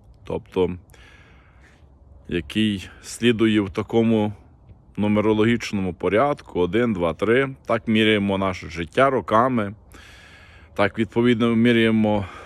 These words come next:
е, наші здобутки. Але є час і кайрос. Кайрос — це найбільш відповідний час,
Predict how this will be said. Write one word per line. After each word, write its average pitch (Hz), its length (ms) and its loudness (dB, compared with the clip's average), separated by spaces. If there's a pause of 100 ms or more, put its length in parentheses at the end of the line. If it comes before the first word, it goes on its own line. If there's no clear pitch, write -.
е, 90 460 -4 (100)
наші 98 440 -2
здобутки. 110 720 -6 (840)
Але 110 240 2
є 180 120 4
час 156 500 -4
і 139 100 -4
кайрос. 92 640 0 (1300)
Кайрос — 165 340 0
це 151 200 0
найбільш 147 520 -2
відповідний 117 720 -2
час, - 540 -12